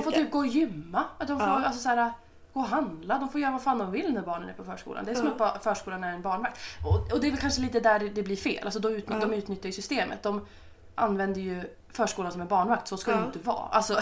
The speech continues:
Speaker 1: <laughs> man ska ju vilja ha, vara med sina barn
Speaker 2: Men
Speaker 1: när man är
Speaker 2: jag, fast jag tänkte säga det, kan vi inte normalisera barnvakt lite grann? Alltså
Speaker 1: Jo, ja, ja,
Speaker 2: alltså,
Speaker 1: men kanske
Speaker 2: eller
Speaker 1: inte att förskolan,
Speaker 2: Nej,
Speaker 1: jag vet inte.
Speaker 2: det är ju inte förskolan som ska vara barnvakt. De ska ju finnas för när jag är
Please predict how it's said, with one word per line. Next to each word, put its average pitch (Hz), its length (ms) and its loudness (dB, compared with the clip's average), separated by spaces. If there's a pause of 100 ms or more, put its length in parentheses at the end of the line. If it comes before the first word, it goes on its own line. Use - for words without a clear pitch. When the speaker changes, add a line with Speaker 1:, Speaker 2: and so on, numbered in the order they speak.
Speaker 1:
<laughs> - 80 -14
man 330 160 8
ska - 140 4
ju 285 100 8
vilja 214 280 4
ha, 202 120 -2 (200)
vara 220 140 6
med 196 140 0
sina 180 200 -4
barn 202 160 2
Speaker 2:
Men 277 160 4 (100)
Speaker 1:
när 220 100 6
man 190 140 0
är 220 180 0
Speaker 2:
jag, 269 340 2
fast 285 180 4
jag 254 120 6
tänkte 392 240 2
säga 240 220 2
det, 214 80 2
kan 262 180 -2
vi 247 60 0
inte 220 180 0
normalisera 254 960 2
barnvakt 202 640 -4
lite - 200 -6
grann? - 280 -6 (420)
Alltså 262 200 6 (540)
Speaker 1:
Jo, 214 380 4
ja, 214 440 12
ja, 214 140 8
Speaker 2:
alltså, - 200 8
Speaker 1:
men 269 140 6
kanske 226 180 2
Speaker 2:
eller 302 100 8
Speaker 1:
inte 269 100 4
att 202 80 -2
förskolan, 202 640 4
Speaker 2:
Nej, 262 100 8
Speaker 1:
jag 285 120 8
vet - 100 12
inte. - 160 12 (180)
Speaker 2:
det 262 80 8
är - 20 10
ju 330 60 10
inte 320 140 4
förskolan 262 580 2
som 190 120 -8
ska 190 160 -6
vara 185 340 -2
barnvakt. 190 380 -4
De 269 120 0
ska 269 140 -2
ju 214 60 4
finnas 185 520 -6
för - 260 -4
när 190 160 -4
jag 185 320 -6
är - 100 -6